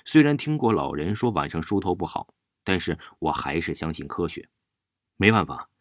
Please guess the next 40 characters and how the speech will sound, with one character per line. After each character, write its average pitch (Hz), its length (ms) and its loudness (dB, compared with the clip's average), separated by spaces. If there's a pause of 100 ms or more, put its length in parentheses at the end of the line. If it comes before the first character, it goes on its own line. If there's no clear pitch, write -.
(240)
政 190 180 6
治 123 100 2
老 80 140 0
师 117 160 0
说 123 240 -4 (140)
要 131 180 4
用 104 180 4
发 160 260 0
展 143 140 -6
的 139 80 -10
观 135 220 -2
点 117 180 -6
看 - 160 -8
问 78 100 -6
题， - 300 -14 (520)
我 165 160 4
保 78 220 -2
持 117 220 -2
着 113 120 0
晚 76 220 -6
梳 113 180 2
头 90 180 -4
的 95 100 -2
习 - 180 -6
惯。 98 200 -8 (340)
以 107 140 4
前 110 240 0
呢， 78 160 -2
都 110 200 2
是 82 260 0 (240)
匆 110 320 2
匆 110 200 0
梳， 113 320 -2 (240)
不 92 200 2
照 110 160 4
镜 127 260 0
子。 - 140 -18 (340)
那 185 240 2
晚， - 360 -12 (180)
哎， 92 180 -4